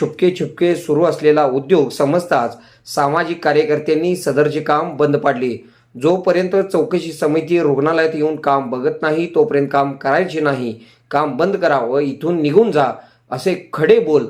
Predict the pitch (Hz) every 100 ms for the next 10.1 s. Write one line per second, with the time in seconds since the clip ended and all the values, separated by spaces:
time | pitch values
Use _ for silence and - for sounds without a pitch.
0 | - - 147 147 165 165 165 185 180 143
1 | 143 139 131 131 120 113 - _ _ 131
2 | 143 190 220 170 165 170 170 175 160 151
3 | 175 170 147 147 151 165 143 180 185 143
4 | 147 165 165 - 143 127 - - _ -
5 | 151 - - 226 214 214 180 170 170 151
6 | 147 147 147 - 151 170 175 - - 143
7 | - 185 117 - - _ - 151 202 226
8 | 196 175 175 165 165 156 175 170 156 160
9 | 151 180 202 208 202 202 180 170 - 143
10 | 131